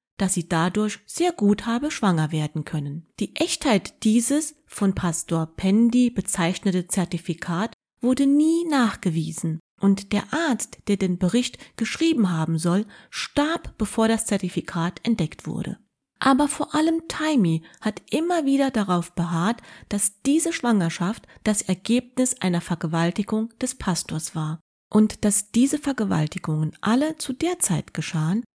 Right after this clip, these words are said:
als er auch seine eigene Tochter Agnes und seine Adoptivtochter Tund missbrauchte. Es ist nicht bekannt, ob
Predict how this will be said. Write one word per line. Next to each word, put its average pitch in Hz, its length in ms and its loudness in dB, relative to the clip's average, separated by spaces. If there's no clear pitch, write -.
als 185 340 2
er 233 180 0
auch 247 320 0
seine 156 440 2
eigene 156 460 0
Tochter 247 540 -4
Agnes 165 720 0
und 311 300 2
seine 165 320 0
Adoptivtochter 269 960 -2
Tund 175 520 2
missbrauchte. - 800 0
Es 208 180 4
ist - 180 0
nicht 302 300 4
bekannt, 220 560 2
ob - 180 -2